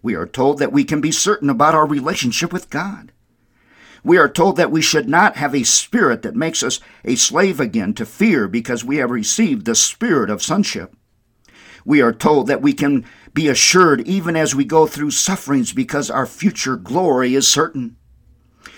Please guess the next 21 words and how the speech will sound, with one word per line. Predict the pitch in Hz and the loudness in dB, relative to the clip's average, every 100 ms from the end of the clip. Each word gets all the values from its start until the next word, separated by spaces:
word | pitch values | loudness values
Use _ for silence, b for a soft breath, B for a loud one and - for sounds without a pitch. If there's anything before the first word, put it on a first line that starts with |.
| B | B
We | 135 180 | 2 4
are | 233 | 2
told | - 156 143 147 | 4 4 6 2
that | 139 | 0
we | 143 | 0
can | 139 151 139 | 0 -2 -2
have | 131 - | -2 -6
confidence | - 143 151 - 135 135 - - | -2 2 2 2 -2 0 -2 -4
even | 185 156 156 | -4 -2 -2
in | 147 | 0
our | 131 131 | 0 -2
times | - 143 151 143 123 | -4 -2 0 0 0
of | 151 120 | -2 -2
weakness | 170 151 127 - b b b b b - | -2 -2 -4 -6 b b b b b -4
because | 139 147 - | -2 0 -2
in | 131 | -4
those | 113 165 143 - | 0 2 2 0
times | 139 139 151 127 - | -2 0 0 -2 -4
the | 143 | -6
Holy | 113 - 151 160 143 123 | -6 -8 -4 -2 -2 -2
Spirit | 104 - - - - 165 147 110 | -2 -4 -4 -8 -8 -4 -4 -6